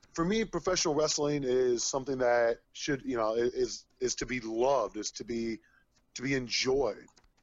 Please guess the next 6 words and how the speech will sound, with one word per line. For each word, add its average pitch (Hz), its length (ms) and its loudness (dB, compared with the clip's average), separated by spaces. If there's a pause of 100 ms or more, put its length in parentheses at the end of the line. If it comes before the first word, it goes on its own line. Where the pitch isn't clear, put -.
(160)
You're 123 120 -4
here 175 260 0
to 160 80 -2
get 147 180 0
entertained. 131 560 0 (800)
Um, 110 720 0